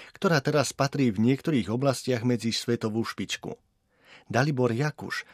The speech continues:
neuveriteľne uľahčil možnosti nájsť si zamestnanie vďaka svojmu pracovnému portálu. Michal Meško vytvoril najúspešnejšie internetové knihkupectvo na Slovensku.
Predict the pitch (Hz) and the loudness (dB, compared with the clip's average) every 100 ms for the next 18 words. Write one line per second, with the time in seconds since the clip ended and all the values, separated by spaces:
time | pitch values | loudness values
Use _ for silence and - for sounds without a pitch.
0 | _ 117 151 120 107 95 104 101 110 127 | _ 4 4 6 2 0 -2 0 -2 0
1 | 123 110 - 120 101 104 110 117 107 - | 2 2 0 -2 0 0 0 -2 -2 -2
2 | 113 104 113 123 - - - 113 107 113 | 0 2 2 2 0 -8 -4 -2 0 0
3 | 113 - 120 123 120 117 120 127 - 143 | 0 0 2 2 2 0 0 -2 0 0
4 | 131 104 110 113 113 117 117 120 101 117 | 0 0 -4 -4 -2 0 2 0 2 2
5 | - 98 87 - - _ _ _ _ _ | 2 -4 -4 -10 -14 _ _ _ _ _
6 | - - - 92 90 95 113 - 117 113 | -20 -10 -8 -4 -2 0 -2 2 2 2
7 | 107 110 107 98 92 101 113 113 - 110 | 0 0 0 0 -2 -2 -4 -4 -4 -2
8 | 113 113 - 117 113 113 107 110 107 104 | 0 -2 -2 -4 -2 -4 -2 -2 -2 -4
9 | 104 - 107 - - 104 - - 107 110 | -4 -2 -4 -2 -6 -4 -6 -4 -2 -2
10 | - 110 98 - - 90 | 0 0 -2 -4 -8 -10